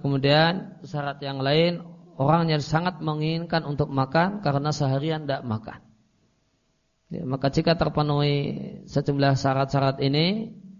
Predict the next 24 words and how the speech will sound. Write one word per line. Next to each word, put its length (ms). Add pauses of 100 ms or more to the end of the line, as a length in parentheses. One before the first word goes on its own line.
(380)
maka 240
makan 480
itu 160
jadi 240
udzur 400
untuk 400
jadi 480
masbuk 720
atau 240
bahkan 320
tidak 320
mendapatkan 880 (240)
salat 240
jamaah 560
sama 320
sekali. 560
Yang 160
pertama 320
jadikan 480
kebiasaan, 880
yang 80
kedua 560 (480)
makanannya 560
sudah 480